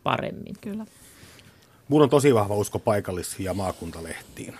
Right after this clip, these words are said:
Speaker 3: Ne täyttää sen tarpeen paremmin, kun mikään nähtävissä oleva taho pystyy sen tarpeen täyttämään. Eli kertoa journalistisesti sen alueen asioista.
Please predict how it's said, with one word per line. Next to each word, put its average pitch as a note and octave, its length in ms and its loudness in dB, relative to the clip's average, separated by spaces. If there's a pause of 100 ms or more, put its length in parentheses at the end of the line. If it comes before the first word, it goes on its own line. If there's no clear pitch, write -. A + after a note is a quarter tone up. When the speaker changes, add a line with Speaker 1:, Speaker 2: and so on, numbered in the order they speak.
(100)
Speaker 3:
Ne A#2+ 120 0
täyttää F#2+ 460 -4
sen C3 180 0
tarpeen A2+ 580 2
paremmin, F#2 580 -2 (380)
kun G2+ 400 -2
mikään A#2+ 360 2
nähtävissä F#2 580 -4
oleva E2+ 240 -6
taho E2+ 280 -6
pystyy F2 400 -10
sen E2+ 120 -10
tarpeen D#2+ 420 -8
täyttämään. - 520 -18
Eli G2+ 100 -8
kertoa B2+ 560 2 (240)
journalistisesti A#2 880 2
sen G#2+ 200 -6
alueen F#2 300 -6
asioista. - 500 -18